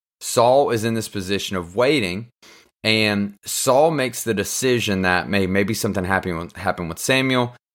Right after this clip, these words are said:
I don't want to mess this up." So he ends up preparing the sacrifice to sacrifice to God to get this favor. <clears throat> Well, Saul shows up, and, or, uh, Samuel shows up, and Samuel is like,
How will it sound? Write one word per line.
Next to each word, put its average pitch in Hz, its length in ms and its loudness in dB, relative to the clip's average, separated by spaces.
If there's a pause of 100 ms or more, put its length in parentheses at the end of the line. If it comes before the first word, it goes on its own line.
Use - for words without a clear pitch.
(120)
I 95 100 2
don't 101 320 2
want 95 240 -2
to 90 300 -2
mess 90 300 -4
this - 180 -4
up." 123 360 4 (200)
So 104 120 0
he 107 140 4
ends 156 180 2
up 147 160 2
preparing 123 500 0
the 95 80 -2
sacrifice 87 800 0
to 92 100 -10
sacrifice 87 560 -2
to 90 80 -6
God 92 260 2
to - 80 -16
get 82 120 -4
this - 160 -12
favor. 71 360 -6 (1000)
<clears throat> - 400 2
Well, 120 320 4
Saul 165 300 0
shows 113 300 0
up, 104 340 0 (600)
and, 107 220 0
or, 107 180 4
uh, 98 100 2
Samuel 147 380 -2
shows 95 320 0
up, 95 240 2
and 98 160 -4
Samuel 123 520 0
is 90 140 0
like, 82 360 0